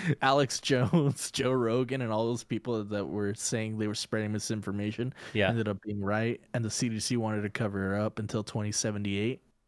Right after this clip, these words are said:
Speaker 2: What?
Speaker 1: And, and then the court subpoenaed them and said, "No, you're gonna release that, those documents now."
Speaker 2: Wow.
Speaker 1: Yeah.
Speaker 2: Damn.
Speaker 1: Yeah.
Speaker 2: I think we should end Elon there.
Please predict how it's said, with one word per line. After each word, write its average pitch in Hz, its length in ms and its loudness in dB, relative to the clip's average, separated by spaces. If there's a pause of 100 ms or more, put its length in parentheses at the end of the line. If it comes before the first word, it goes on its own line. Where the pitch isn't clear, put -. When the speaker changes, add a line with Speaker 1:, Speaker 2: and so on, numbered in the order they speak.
(200)
Speaker 2:
What? 160 540 6
Speaker 1:
And, 117 260 -2 (240)
and 135 100 2
then 123 100 0
the 117 100 0
court 127 260 0
subpoenaed 117 560 -4
them 120 160 -2
and 113 140 -4
said, 110 240 -2
"No, 113 140 0
you're 101 180 0
gonna 107 160 0
release 101 260 0
that, 110 300 -4
those 107 180 -2
documents 104 540 -2
now." 101 240 -4 (600)
Speaker 2:
Wow. 92 640 4 (760)
Speaker 1:
Yeah. 113 180 -2 (840)
Speaker 2:
Damn. 110 420 6 (1400)
Speaker 1:
Yeah. 113 160 0 (500)
Speaker 2:
I 110 60 -12
think 90 160 -8
we 87 40 -14
should - 220 -10
end 87 280 -10
Elon 87 420 -6
there. 92 300 -10